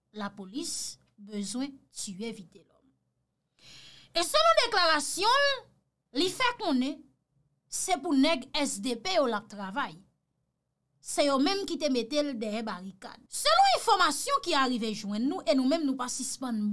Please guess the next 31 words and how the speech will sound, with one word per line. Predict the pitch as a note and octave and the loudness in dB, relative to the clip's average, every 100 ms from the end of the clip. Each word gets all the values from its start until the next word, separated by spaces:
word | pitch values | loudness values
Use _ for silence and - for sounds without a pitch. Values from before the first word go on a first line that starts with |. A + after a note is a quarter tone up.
| B3 | 2
bouske | G#4 - - C#4 | 2 0 -4 -6
sou | B3+ C#4 A#3+ | -6 -6 -8
dosye | A#3 B3+ A#3 | -8 -8 -6
sa | A#3+ | -6
a | G#3+ | -8
pou | A3+ | -10
n | G#3+ | -10
fè | G#3+ | -10
yo | G3 | -10
konprann. | G3+ F#3 B3+ B4 G4 G#3+ - _ _ _ _ _ _ | -14 -8 2 2 4 0 -4 _ _ _ _ _ _
Paske | A3+ - - G#3+ - _ - | -10 -8 -8 -10 -12 _ -6
gen | B3+ C4+ | -2 0
de | C4 | 0
lè | A#3+ | -2
lapolis | A3 G#3 A#3 G#3+ G3+ - - - _ _ - | -4 -6 -6 -6 -6 -6 -8 -10 _ _ -2
ap | C4+ - | -2 -2
fè | - - - G4+ E4+ A3 _ _ _ C#4 | -12 -12 -6 0 0 -2 _ _ _ -6
operasyon. | C4 A#3+ B3 C4+ - G#4+ A#4+ _ _ | -2 -2 -2 -4 -6 -8 -10 _ _
Men | B3 C4 | -6 -4
gen | B3+ | -2
de | A#3 | -4
lè | A#3 B3 | -4 -6
se | - A3+ | -6 -6
regleman | A3 A3 A3 G#3 F#3+ | -6 -6 -6 -6 -8
n | F#3 | -12
kont. | - C#4+ - - - _ _ _ _ _ _ _ _ _ _ _ _ _ _ _ _ | -8 -8 -8 -18 -20 _ _ _ _ _ _ _ _ _ _ _ _ _ _ _ _
Vite | G4+ B4+ E5 | 0 4 6
Lòm | D#5 D#5+ D#5 | 6 6 2
se | B4 A4+ | -2 2
te | F4+ | 2
nèg | E4 G4 G#4+ D4 | 2 2 0 0